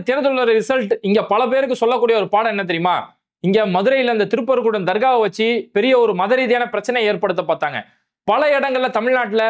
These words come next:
சாதி ரீதியான பிரச்சனைகளை ஏற்படுத்தி ஏதோ ஏதோ பிரச்சனையை கிளப்பி விட்டாலும்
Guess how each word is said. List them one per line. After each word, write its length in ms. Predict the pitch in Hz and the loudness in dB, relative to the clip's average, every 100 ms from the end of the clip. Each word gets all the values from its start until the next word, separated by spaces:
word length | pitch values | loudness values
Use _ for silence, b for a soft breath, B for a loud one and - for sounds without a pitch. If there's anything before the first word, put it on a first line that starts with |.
| 233 | -2
சாதி 340 | - 190 233 262 | -4 -4 -2 0
ரீதியான 320 | 254 247 247 | 2 2 0
பிரச்சனைகளை 480 | 233 214 233 226 202 | -2 -2 0 0 2
ஏற்படுத்தி 400 | 196 170 180 226 254 233 165 | 2 0 0 2 2 2 0
ஏதோ 200 | 220 233 | 2 4
ஏதோ 180 | 262 269 294 | 4 2 0
பிரச்சனையை 380 | 240 226 254 214 | -2 -4 -4 -2
கிளப்பி 260 | 214 190 202 | -2 2 0
விட்டாலும் 400 | 170 170 202 | 2 0 0